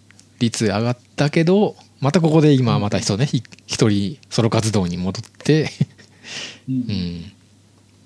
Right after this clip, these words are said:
Speaker 1: て感じですかね。うん。
Speaker 2: うん。ただなんか、今回はなんか本当に、その、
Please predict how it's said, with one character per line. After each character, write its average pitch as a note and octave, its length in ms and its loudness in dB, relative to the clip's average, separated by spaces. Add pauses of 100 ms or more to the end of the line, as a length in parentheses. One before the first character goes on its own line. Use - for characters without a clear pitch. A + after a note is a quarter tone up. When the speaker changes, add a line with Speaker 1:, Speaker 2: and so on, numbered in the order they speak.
(1400)
Speaker 1:
て - 100 -20
感 F#2+ 100 -12
じ F2 60 -16
で - 40 -12
す - 80 -14
か G2+ 100 -14
ね。 F#2+ 380 -8 (120)
う G#2+ 60 -6
ん。 F#2+ 40 -4
Speaker 2:
う - 20 -4 (140)
ん。 F#2+ 100 -14 (1900)
た D#3+ 80 -8
だ D3 80 -4
な C#3 160 -4
ん C3 40 -10
か、 A#2 320 -6 (280)
今 F#3+ 260 -12 (100)
回 E3+ 240 -6
は E3 140 -6
な E3+ 80 -10
ん D#3+ 160 -10
か - 80 -18
本 D#3 180 -6
当 D3+ 140 -8
に、 C#3+ 240 -4 (960)
そ - 280 -10
の、 C3+ 360 -8